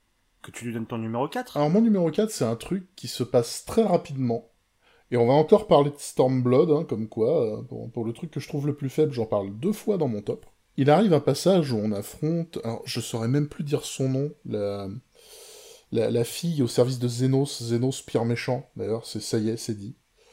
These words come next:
Speaker 1: Ah, euh,
Speaker 2: Ouais.
Speaker 1: celle qui a le pouvoir de l'écho ?
Speaker 2: Ouais.
Speaker 1: Ah, j'ai oublié son nom.
Speaker 2: Ouais, un
Speaker 1: Je
Speaker 2: personnage,
Speaker 1: vois qui tu
Speaker 2: personnage
Speaker 1: parles.
Speaker 2: formidable. Euh, <laughs>
Speaker 1: Moi, j'aime bien,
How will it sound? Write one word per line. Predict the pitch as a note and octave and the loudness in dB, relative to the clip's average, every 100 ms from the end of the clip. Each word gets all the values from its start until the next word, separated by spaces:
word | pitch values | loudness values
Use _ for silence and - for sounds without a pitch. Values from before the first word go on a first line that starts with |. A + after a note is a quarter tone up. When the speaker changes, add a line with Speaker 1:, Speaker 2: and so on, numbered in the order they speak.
| - - _ _ _ | -20 -20 _ _ _
Speaker 1:
Ah, | C#3+ D3 D3 C3 | -6 -2 -2 -2
euh, | A#2 A2+ | -2 -4
Speaker 2:
Ouais. | A2+ | -6
Speaker 1:
celle | - C3+ | -6 -6
qui | - | -2
a | C3 | -2
le | A#2+ A#2+ A#2 | -2 -2 -4
pouvoir | C3 B2+ | -2 0
de | C3 | 0
l'écho ? | C#3 G#3+ A3+ _ _ _ _ | 0 -2 -4 _ _ _ _
Speaker 2:
Ouais. | B2+ B2 - _ _ _ _ _ _ _ _ _ _ | 2 2 0 _ _ _ _ _ _ _ _ _ _
Speaker 1:
Ah, | A#2+ A2 A2 G#2+ | -10 -8 -6 -8
j'ai | F#2+ G#2 | -12 -14
oublié | G2+ A#2 | -12 -12
son | A2 | -12
nom. | G#2+ G2+ - | -14 -14 -10
Speaker 2:
Ouais, | G2+ G2+ | -6 -4
un | G2+ | -4
Speaker 1:
Je | |
Speaker 2:
personnage, | A#2+ - B2 A#2 | -4 -2 -2 -2
Speaker 1:
vois | |
qui | - | -2
tu | |
Speaker 2:
personnage | B2 - C3+ B2+ | 0 4 6 4
Speaker 1:
parles. | - | 4
Speaker 2:
formidable. | B2 C3 C#3 C3+ A2+ - - - - | 2 4 4 4 0 -8 -12 -8 2
Euh, | C3+ C3 B2+ C#3 C#4+ - - - - | 6 8 6 6 2 2 -4 -14 -16
<laughs> | - _ - - - - | -16 _ -20 -18 -16 -6
Speaker 1:
Moi, | A#3 D#4+ | -4 0
j'aime | B3 C3 | 0 0
bien, | A#2+ | -2